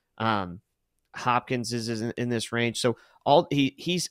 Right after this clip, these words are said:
up there in the top twenty-five of receivers in terms of P F F grade. So he's doing his job. I, again, it's a symbiosis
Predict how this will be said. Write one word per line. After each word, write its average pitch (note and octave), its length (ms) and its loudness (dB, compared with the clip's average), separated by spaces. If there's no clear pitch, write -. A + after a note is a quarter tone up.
up E3+ 240 2
there C#3 400 6
in A#2+ 300 -2
the A2+ 140 -2
top D3+ 320 -2
twenty-five B2+ 720 0
of G#2+ 140 -4
receivers A2+ 460 -6
in G#2 80 -6
terms A2 240 -6
of G#2 80 -8
P A2+ 160 -4
F G#2+ 140 -4
F G#2+ 160 -4
grade. F#2 280 -2
So B2 140 0
he's E3+ 360 -2
doing D3 300 4
his B2 240 -2
job. A2+ 460 4
I, B2 120 0
again, B2 400 0
it's C#3 200 2
a B2+ 80 0
symbiosis D#3 1080 2